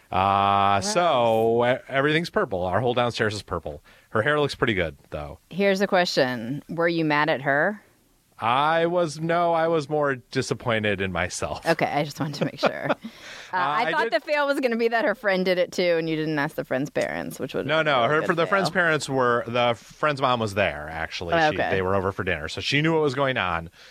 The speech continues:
Speaker 1: Um, and the friend was an eager helpmate, but did not dye her own hair, although that may happen in the future. Um, no, the fail was just that I destroyed our bathroom due to a poor choice of times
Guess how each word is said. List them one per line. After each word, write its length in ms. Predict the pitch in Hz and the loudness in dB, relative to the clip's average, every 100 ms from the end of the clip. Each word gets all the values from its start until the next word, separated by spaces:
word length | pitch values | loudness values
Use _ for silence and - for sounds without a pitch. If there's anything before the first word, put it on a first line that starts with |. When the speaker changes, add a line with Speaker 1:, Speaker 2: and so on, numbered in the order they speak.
| - - | -10 -2
Speaker 1:
Um, 480 | 92 90 90 87 | 2 4 2 0
and 760 | 92 92 90 85 82 80 82 - _ _ - | -4 -6 -2 -2 -2 -6 -10 -12 _ _ -14
the 80 | |
friend 460 | 92 113 104 104 98 | -4 -2 -2 -2 -4
was 200 | 95 98 | -4 -4
an 100 | 104 | -4
eager 460 | 123 147 143 135 127 | -2 0 0 0 0
helpmate, 680 | 117 131 127 117 95 85 92 | -2 -4 -2 -2 -2 -4 -4
but 320 | 92 85 95 | -4 -6 -10
did 220 | 104 90 | -6 -4
not 360 | 95 98 98 - | -2 0 -2 -6
dye 220 | 87 92 87 | -4 -4 -2
her 240 | 92 80 | -4 -4
own 160 | 90 87 | -6 -6
hair, 360 | 82 76 73 | -8 -8 -8
although 260 | 76 80 80 | -10 -8 -8
that 140 | 85 | -10
may 280 | 80 82 82 | -10 -10 -8
happen 320 | 90 87 - | -6 -6 -8
in 80 | 80 | -12
the 40 | |
future. 460 | 80 92 - 78 71 - - - - 90 | -10 -10 -8 -10 -12 -16 -18 -18 -8 -2
Um, 180 | 92 | -2
no, 220 | 127 196 135 | 0 -2 0
the 100 | 120 | 0
fail 240 | 135 123 | 0 0
was 120 | 120 | 0
just 180 | 117 - | -2 0
that 120 | 110 | 0
I 300 | 101 92 92 | 0 0 -2
destroyed 480 | 87 92 - 90 85 | -4 -6 -4 -2 0
our 240 | 85 82 | 0 0
bathroom 560 | 80 85 82 90 80 78 | -2 -2 -4 -6 -8 -8
due 180 | 82 82 | -6 -4
to 440 | - 87 80 80 - | -4 -4 -4 -10 -8
a 80 | 95 | -10
poor 480 | - - 135 127 127 | -8 -2 2 2 2
choice 460 | - - 104 101 | -2 0 0 -2
of 180 | 104 101 | -6 -8
times 640 | - 107 92 82 82 82 | -4 -2 0 -2 -6 -12